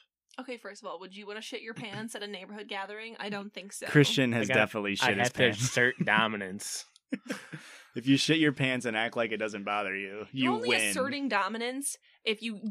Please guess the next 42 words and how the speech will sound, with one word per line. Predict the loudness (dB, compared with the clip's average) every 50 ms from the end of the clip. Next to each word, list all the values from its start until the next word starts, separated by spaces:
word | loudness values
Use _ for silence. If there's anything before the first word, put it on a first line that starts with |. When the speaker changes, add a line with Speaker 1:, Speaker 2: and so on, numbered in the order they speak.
| -6
Speaker 1:
look | 0 2 2 2 2
at | 0 -6 -4
Sally | 0 2 2 4 2 2 0
right | 2 2 2 2
in | 0
the | -4
face | -4 -2 -2 -2 -2
and | -6 -6
say, | -4 -4 -4 -2 0
"I'm | 0 0 0
lactose | -2 -2 -4 -4 -4 -8 -10 -8 -6 -8 -8 -8
intolerant. | -10 -8 -4 -2 -2 -2 -2 -2 -2 -2
I | 0
ate | 0 0 -2 -4 -6
your | -10 -10
cheese | -6 -6 -6 -6 -6
dish. | -4 -6 -4 -4 -4
I'm | -4
gonna | -4 -4 -4
shit | -4 -4 -2 0 0 2
on | 2 0 -2
you | -4 -6 -4
right | 0 2 2 2 0 -2
now." | -2 -2 -2 -2 -2 -4 -6 -8 -10 -12 _ _ _ _ _ _ _ _ _ _ _ _ _ _ _ _ _ _ _ _ _ _ _ _ _ _ _ _ _ _ _
Speaker 3:
Here's | -20 -10 -4 -2 0 0 0
the | -2
thing. | -2 0 0 0 0 0 -4 -8 -12 -6
What | -2 0 0
if | 0 0 -2 -4
it's | -4 0
like, | 2 2 2 2 0 -6 _ _ _ _ _ _ _ _
well, | -4 -2 -2 -2 -4 -6
the | -6 -4 -4
cheese-free | -2 -2 -2 -2 -2 -2 -2 -4 -4 -4 -4 -2
stuff | 0 0 0 0 0
goes | 0 0 0 0
over | 0 -2 -2
here, | -2 -2 -2
but | 0 0 0
it's | 0 -2 -6
just | -10 -4 0 0 0 0 0 -2
desserts, | -4 -4 -2 -2 -4 -2 -2 -2 -4 -4 -6 -8 -10